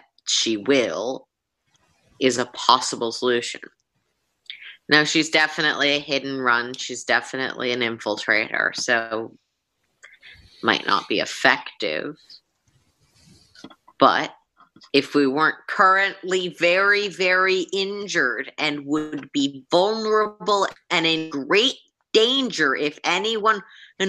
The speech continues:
were to try and issue a challenge to the people who have been trying to kill one of our allies, yes, at, at some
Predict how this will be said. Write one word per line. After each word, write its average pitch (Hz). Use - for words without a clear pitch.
were 185
to 180
try 240
and 202
issue 226
a 175
challenge 233
to 170
the 147
people 226
who 170
have 147
been 143
trying 220
to 247
kill 262
one 131
of 190
our 247
allies, 156
yes, 165
at, 175
at 165
some 185